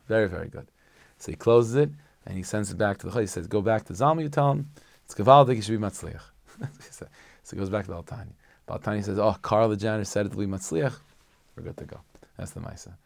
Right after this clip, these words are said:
So that's not a Haskama that you'll find in Sefer Tanya from Carl the janitor, but that's the Messiah of, of Maisa that happened. No. What do you take from such a Maisa? There's a lot of things you can learn. First of all, you never know,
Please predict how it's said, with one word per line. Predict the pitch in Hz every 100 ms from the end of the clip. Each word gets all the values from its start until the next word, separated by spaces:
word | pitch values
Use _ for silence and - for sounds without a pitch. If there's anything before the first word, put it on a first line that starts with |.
| _ _ _
So | -
that's | 117 143
not | 139
a | 131
Haskama | 120 - 127 123 113
that | 101
you'll | 92
find | 92 110 107
in | 101
Sefer | - 101 98
Tanya | 92 123 113 92 85 - _
from | - 98
Carl | - 113
the | 107
janitor, | 98 113 113
but | 90
that's | 101 -
the | 104
Messiah | 101 - 107
of, | 101 98 - - -
of | -
Maisa | 98 95
that | 95
happened. | 95 87 - - - _ _ _ _
No. | 110 110 - _ _ _ _ _ _
What | - 113
do |
you | 113
take | 117 113
from | 110
such | 113 -
a |
Maisa? | 117 117 113 117 120 - _ _ _ _ _ _ _ _ _ _ _ _ _ -
There's | 110
a |
lot | 120 143
of |
things | 139 110
you | 101
can | 104
learn. | 98 92 107
First | - 120
of | 107
all, |
you | 107
never | 113 107
know, | 107 104 104